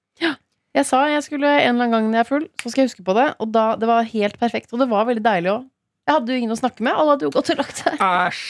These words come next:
Speaker 2: alle sover. <laughs> Jeg ser deg sitte.
Speaker 1: Det er så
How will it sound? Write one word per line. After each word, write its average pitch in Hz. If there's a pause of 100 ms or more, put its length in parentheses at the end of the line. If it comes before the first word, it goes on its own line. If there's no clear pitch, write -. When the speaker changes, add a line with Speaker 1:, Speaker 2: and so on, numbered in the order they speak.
(140)
Speaker 2:
alle 208
sover. 151 (540)
<laughs> 480
Jeg -
ser -
deg -
sitte. -
Speaker 1:
Det 254
er 254
så 311